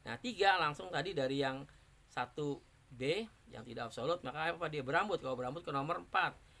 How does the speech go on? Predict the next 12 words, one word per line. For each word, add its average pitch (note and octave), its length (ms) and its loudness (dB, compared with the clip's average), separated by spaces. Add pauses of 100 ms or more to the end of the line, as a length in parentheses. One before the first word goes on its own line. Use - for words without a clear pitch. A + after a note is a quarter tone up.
(200)
Kalau C3 140 -6
tidak C#3 200 0
berambut, C3+ 460 0 (140)
bunglon C#3+ 400 -2 (260)
atau, D#3 460 -8 (280)
ya, D3 200 -6 (560)
brokosela A2+ 800 -8 (320)
dan - 100 -12
seterusnya. - 500 -10 (120)
Ini D#3+ 320 -6 (340)
contoh D#3 460 -2
dari C#3+ 320 -4